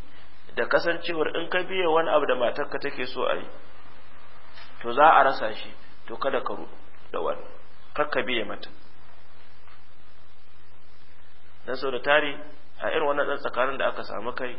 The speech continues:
an yi harbe-harbe, wasu zaka na cewa, "Ya za ka fita? Kana ji ana harbe-harbe.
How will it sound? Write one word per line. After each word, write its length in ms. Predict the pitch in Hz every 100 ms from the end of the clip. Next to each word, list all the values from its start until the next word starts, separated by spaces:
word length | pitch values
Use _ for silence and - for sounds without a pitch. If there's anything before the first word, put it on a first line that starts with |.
| -
an 100 | - 113
yi 80 | 135
harbe-harbe, 760 | 113 110 123 120 104 120 127 - - - - - -
wasu 160 | 123 127
zaka 180 | 135 123
na 140 | 117 110
cewa, 200 | 117 110
"Ya 160 | 113
za 140 | 117 147
ka 100 | -
fita? 240 | 110 - - - -
Kana 260 | 139 139
ji 120 | 123 113
ana 200 | 135 123
harbe-harbe. 520 | 110 110 117 - -